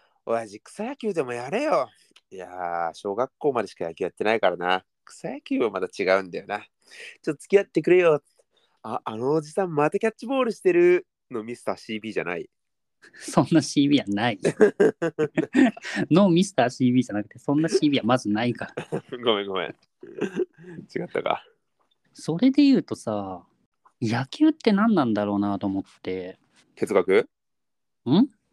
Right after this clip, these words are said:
Speaker 1: 哲学？
Speaker 2: 哲学？
Speaker 1: いや、いや。
Speaker 2: あ、そのなんかモチベーションになったみたいな、モチベーターみたいな役割をしたのっ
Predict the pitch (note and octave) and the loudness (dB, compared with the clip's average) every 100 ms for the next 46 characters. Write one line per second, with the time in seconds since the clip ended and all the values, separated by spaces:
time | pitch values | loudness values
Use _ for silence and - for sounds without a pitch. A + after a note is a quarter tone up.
0 | _ A#2 G#2 G2 F#2+ G#2 _ _ _ - | _ -2 0 -2 0 -2 _ _ _ -16
1 | - - E3 - F#3+ G#2 _ _ _ _ | -12 -6 -6 -6 -14 -14 _ _ _ _
2 | _ _ - A#2+ G#2 F#2 A2+ A2 A2 G#2 | _ _ -4 -2 0 -2 -4 -2 -4 -6
3 | F2+ G2 A#2+ - C3+ D3 C#3 C#3+ C3+ B2 | -8 -4 -4 -2 2 2 0 2 2 4
4 | B2 - - G2 F#2 F#2+ F#2+ F#2+ G#2 G#2 | 0 -2 -4 -2 -4 -10 -10 -8 -8 -6
5 | B2 B2 A#2+ - A2 A2+ G#2 G2 G2 G2 | -4 -4 -4 -6 -6 -4 -4 -8 -8 -8
6 | - G#2+ F#2+ F2 F2+ - F#2 - | -10 -12 -12 -14 -16 -10 -10 -12